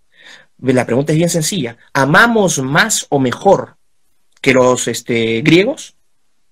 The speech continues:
¿Tenemos una apreciación estética más elevada que los, eh, romanos o que los renacentistas? ¿Odiamos menos que los, este, visigodos?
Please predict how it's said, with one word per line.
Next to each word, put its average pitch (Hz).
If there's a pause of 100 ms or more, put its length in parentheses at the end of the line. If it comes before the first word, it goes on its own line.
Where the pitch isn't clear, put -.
(760)
¿Tenemos 180
una 202
apreciación 135
estética 185
más 175
elevada 151
que 120
los, 117
eh, 113
romanos 127
o 123
que 117
los 117
renacentistas? 117 (1120)
¿Odiamos 208
menos 202
que 151
los, 143
este, 131
visigodos? 151